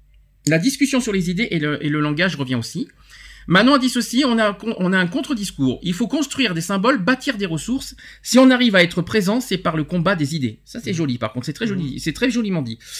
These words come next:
Speaker 1: François a dit ceci, il y a des propositions très concrètes sur les médias, les outils de communication. Sur les attentes, on est parti dans le dynamique. Anne a dit, ce qu'il faudrait faire, c'est de, c'est se, c'est se voir vite. Oui, mais se voir pourquoi ? Si c'est se voir,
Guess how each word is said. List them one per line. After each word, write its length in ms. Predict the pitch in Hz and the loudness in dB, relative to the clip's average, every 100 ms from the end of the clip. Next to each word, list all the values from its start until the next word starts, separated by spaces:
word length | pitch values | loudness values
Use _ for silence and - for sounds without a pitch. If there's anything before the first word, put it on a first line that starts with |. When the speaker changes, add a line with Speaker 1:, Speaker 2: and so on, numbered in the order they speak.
| - - - - - | -14 -16 -18 -20 -20
Speaker 1:
François 380 | - 240 240 277 | -2 0 4 4
a 80 | 233 | 2
dit 100 | 202 | 0
ceci, 420 | 202 190 254 294 | -4 0 2 4
il 60 | 220 | 4
y 100 | 220 | 2
a 60 | |
des 140 | 190 185 | 2 0
propositions 720 | 247 269 254 226 - 220 175 | 0 0 0 0 -2 -2 -2
très 200 | - 247 | -4 -4
concrètes 440 | 226 196 180 170 | -2 -2 -2 -2
sur 160 | 127 135 | -4 -2
les 80 | 123 | 2
médias, 480 | 139 139 160 254 139 | 2 4 2 2 0
les 300 | 139 180 170 | -2 -2 -2
outils 160 | 175 | -6
de 80 | 165 | -6
communication. 640 | 147 139 127 117 147 208 277 - - - | 0 2 2 -4 -4 -4 -6 -14 -20 -2
Sur 180 | 240 | 2
les 140 | 240 196 | 4 6
attentes, 320 | 170 226 240 | 4 0 -2
on 80 | 175 | -2
est 80 | 143 | -2
parti 320 | 170 - 220 | -4 -4 -2
dans 100 | 160 | -2
le 60 | |
dynamique. 480 | 151 190 117 90 - - - - - - - - | -2 -2 -4 -6 -12 -20 -20 -20 -20 -14 -12 0
Anne 160 | 180 220 | 2 4
a 100 | 190 | 2
dit, 300 | 175 269 302 170 | 4 2 2 -2
ce 120 | - | -4
qu'il 180 | - 233 | -4 -2
faudrait 280 | 220 185 185 | 0 2 2
faire, 240 | 240 269 | 4 2
c'est 140 | - | 2
de, 160 | 180 170 | 0 0
c'est 180 | 170 180 | 2 0
se, 140 | 185 | 0
c'est 400 | 175 - 151 175 | -4 -6 -2 0
se 100 | 175 | 2
voir 260 | 160 214 160 | 2 2 0
vite. 340 | 139 139 - _ _ _ _ - | -6 -8 -14 _ _ _ _ -12
Oui, 80 | 127 | -6
mais 80 | 131 | -6
se 120 | 120 | 0
voir 160 | 139 143 | 0 0
pourquoi ? 240 | 131 139 | -2 -2
Si 100 | 143 | -2
c'est 160 | 175 185 | 0 0
se 120 | - | 2
voir, 460 | 190 208 196 123 | 2 4 4 2